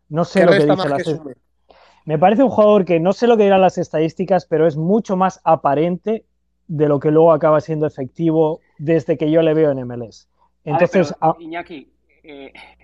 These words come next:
Speaker 3: entiendo
Speaker 1: pero
Speaker 3: la
Speaker 1: Monteiro,
Speaker 3: Ajá.
Speaker 1: Monteiro y Gregus son, son jugadores para mí muy aprovechables y los mete en el campo. Entonces estoy con, con Manu en significar eso, eh, y, en,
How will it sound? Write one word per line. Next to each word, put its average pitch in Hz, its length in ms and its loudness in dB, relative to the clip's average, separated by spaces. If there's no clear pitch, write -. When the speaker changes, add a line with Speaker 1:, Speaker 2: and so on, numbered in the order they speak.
Speaker 3:
entiendo 175 320 -12
Speaker 1:
pero 165 180 6
Speaker 3:
la 165 40 2
Speaker 1:
Monteiro, 202 580 6
Speaker 3:
Ajá. - 240 -2
Speaker 1:
Monteiro 165 560 0
y 226 60 2
Gregus 190 600 2
son, 196 320 -2
son 170 200 -2
jugadores 208 680 2
para 139 220 -2
mí 180 140 -2
muy 196 160 0
aprovechables 190 800 2
y 160 60 -2
los 143 180 -2
mete 196 220 -2
en 196 60 -2
el 147 120 -4
campo. 190 260 -2
Entonces 165 260 -2
estoy 185 320 -2
con, 190 280 -2
con 160 200 0
Manu 208 360 4
en 151 260 -2
significar 151 760 -2
eso, 160 380 -4
eh, 135 480 0
y, 147 180 -2
en, 139 180 -4